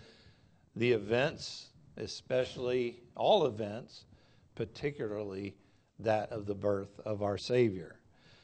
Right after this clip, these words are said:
The biblical record contains God's promise of the coming Messiah. Even in Zechariah, we've been studying that promise, right?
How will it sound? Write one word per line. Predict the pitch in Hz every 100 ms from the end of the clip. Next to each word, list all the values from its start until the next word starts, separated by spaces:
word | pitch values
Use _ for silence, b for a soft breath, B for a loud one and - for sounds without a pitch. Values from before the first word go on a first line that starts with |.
| b b
The | -
biblical | 123 156 170 139 135 131 123 127
record | 131 185 185 143 135
contains | 147 127 135 147 147 120
God's | 113 127 139 185 165
promise | - - 180 165 139 139 135 -
of | - 139 127
the |
coming | 131 - - 123 113 123
Messiah. | 151 147 190 214 220 131 - B B B
Even | - 208 226 220 233
in | 190 196 196
Zechariah, | 143 190 180 185 165 185 220 190
we've | 151 165
been | 151 170
studying | - 196 214 285 175 117
that | 117 123 -
promise, | 190 254 247 101 -
right? | 117 175 320